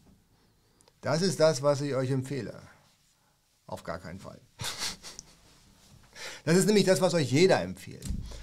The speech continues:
Ja, also keine Elektronik, nichts Zerbrechliches. Ja,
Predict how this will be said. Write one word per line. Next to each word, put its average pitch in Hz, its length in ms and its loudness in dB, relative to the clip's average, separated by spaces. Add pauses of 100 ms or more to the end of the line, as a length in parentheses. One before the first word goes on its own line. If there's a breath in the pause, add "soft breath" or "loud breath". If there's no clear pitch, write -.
(180 loud breath)
Ja, - 360 -8
also 110 240 -8
keine 165 320 0
Elektronik, 131 680 -6 (560 loud breath)
nichts 165 340 0
Zerbrechliches. 127 880 -2 (380 loud breath)
Ja, 139 240 2